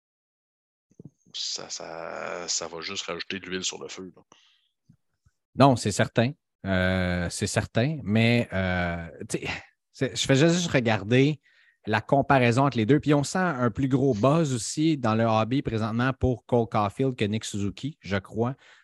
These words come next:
Speaker 2: Ou peut-être que c'est moi qui se trompe en me promenant sur les internets. Euh, tu sais, de, de voir, ben justement que, tu sais, il y a, il y a une plus, une offre plus large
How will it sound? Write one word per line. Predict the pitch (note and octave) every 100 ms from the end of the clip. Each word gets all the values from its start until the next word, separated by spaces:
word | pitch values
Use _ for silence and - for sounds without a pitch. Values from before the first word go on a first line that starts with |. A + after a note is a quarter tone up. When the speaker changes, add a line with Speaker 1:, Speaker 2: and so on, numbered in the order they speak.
| _
Speaker 2:
Ou | C#3+ D3 D#3 D3 F#2+ - -
peut-être | A#2 C3
que | B2+
c'est | -
moi | A#2 C3+
qui | -
se | -
trompe | - A#2+ C3+
en | A2
me | G#2
promenant | G#2 G#2 A2+ B2+
sur | B2
les | G#2 G2+
internets. | G#2+ G#2+ G2+ G2 A2 B2+ _ - - - -
Euh, | G2 G2 F#2+ F#2 F#2 F#2 F2 E2+ _ _ _ G#2+
tu |
sais, | A#2 A2+ G#2+ - - _ _
de, | G2+ - _ _
de | G#2+ G2 G#2+ G#2
voir, | F#2+ G#2 A2 A2+ A#2 A2+
ben | G#2+ G#2+
justement | G2 - A#2+ B2+
que, | G#2 F#2+ F2+ F2+
tu | - - -
sais, | A2+
il |
y | A2
a, |
il | G2+
y | A2
a |
une | G#2
plus, | - C3+ C#3 C#3+ C#3 - _ -
une | G#2+ C#3+
offre | D3 C3 A2
plus | - D3
large | C3 A#2+ C3+ E3 C#3+ G#2 F2+